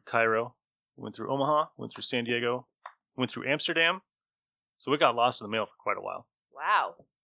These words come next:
Speaker 1: Was
Speaker 2: I
Speaker 1: there
Speaker 2: won-, wonder if this professor will be, uh, at the cocktail hour.
Speaker 1: Was there anything in there?
Speaker 2: No. There is a star.
Speaker 1: That is weird that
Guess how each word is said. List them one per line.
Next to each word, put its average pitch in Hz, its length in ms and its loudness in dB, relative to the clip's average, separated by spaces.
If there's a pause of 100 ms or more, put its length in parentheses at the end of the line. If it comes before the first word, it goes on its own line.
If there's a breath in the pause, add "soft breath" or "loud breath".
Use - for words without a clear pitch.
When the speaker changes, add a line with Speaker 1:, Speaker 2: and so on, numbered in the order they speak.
(460)
Speaker 1:
Was 110 120 -4
Speaker 2:
I 120 40 4
Speaker 1:
there - 40 4
Speaker 2:
won-, - 100 -4 (680)
wonder 339 180 -10 (100)
if - 80 -20
this 285 140 -8
professor - 540 -4 (100)
will 208 220 -20
be, 196 260 -18
uh, 185 380 -4 (580)
at 190 200 -6
the 254 120 -16
cocktail 170 540 0
hour. 151 500 -4 (220)
Speaker 1:
Was 117 120 -2
there 117 100 0
anything 113 260 -2
in 101 100 -10
there? 123 160 -10 (360)
Speaker 2:
No. 220 340 -10 (840)
There 262 160 -12
is 320 100 -16
a 170 60 -14
star. 175 600 -2 (300)
Speaker 1:
That 120 160 0
is 107 100 -6
weird 123 320 -2
that 104 160 -2